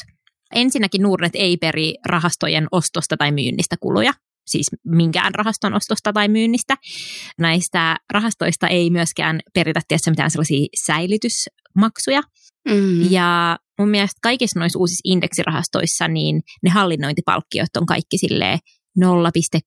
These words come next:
Speaker 1: kahdenkymmenenviiden ja nolla piste kolmenkymmenenyhdeksän pinnan väliltä. Eli kaikki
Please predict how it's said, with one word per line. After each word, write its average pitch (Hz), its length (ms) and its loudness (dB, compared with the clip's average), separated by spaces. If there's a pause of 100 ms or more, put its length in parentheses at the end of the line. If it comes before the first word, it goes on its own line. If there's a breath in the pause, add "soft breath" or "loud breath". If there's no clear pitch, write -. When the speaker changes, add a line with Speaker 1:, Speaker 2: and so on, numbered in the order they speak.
Speaker 1:
kahdenkymmenenviiden 156 1000 2 (120)
ja 156 120 0
nolla 156 360 0
piste 143 280 -2 (100)
kolmenkymmenenyhdeksän 151 1300 0
pinnan - 360 -2
väliltä. 214 380 -2 (380)
Eli 185 160 2
kaikki 196 300 0